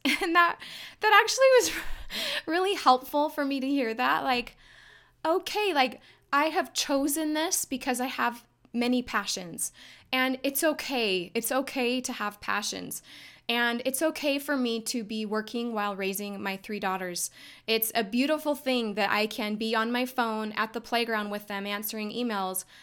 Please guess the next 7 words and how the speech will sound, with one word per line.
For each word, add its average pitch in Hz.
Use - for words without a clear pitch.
but 269
I'm 226
with 220
them 170
and 220
I'm, 220
I'm 220